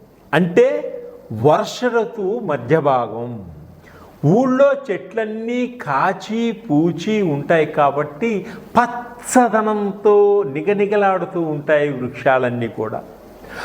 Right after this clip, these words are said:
పొలాల్లో ఉన్నటువంటి రైతులు పనులన్నీ పూర్తి చేసుకొని ఇంటికి వచ్చినప్పుడు ప్రకృతి మనకిచ్చినటువంటి ఆకులు,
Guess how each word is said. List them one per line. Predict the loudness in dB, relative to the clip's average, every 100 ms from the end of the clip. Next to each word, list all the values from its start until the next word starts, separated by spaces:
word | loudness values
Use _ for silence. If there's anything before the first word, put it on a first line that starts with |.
| -12 0 4
పొలాల్లో | 6 6 4 2 6 6 6 2 -4 -14 -20 -20 -20 _ _ -4
ఉన్నటువంటి | 0 2 2 0 0 -2
రైతులు | 0 0 0 -2 0 0 0 -4 -6 -14 -20 -20 -20 -20 -20 2
పనులన్నీ | 4 4 4 4 4 4
పూర్తి | 2 -2 -4 0 0 2 0 4
చేసుకొని | 2 2 -2 -2 0 -2 -6 -14 -20 -20 -20 -20 -20 -20 -18 -20 -20 -20 -20 -20 -18 -18 -18 -20 -20 -20 -20 2
ఇంటికి | 4 6 2 2 2
వచ్చినప్పుడు | 2 0 -2 0 0
ప్రకృతి | 0 2 2 2 0 0 2
మనకిచ్చినటువంటి | 0 0 -2 -6 -6 -2 -2 -2 0 0 0 0 0 0 0
ఆకులు, | 2 4 2 -2 -2 2 2 4 2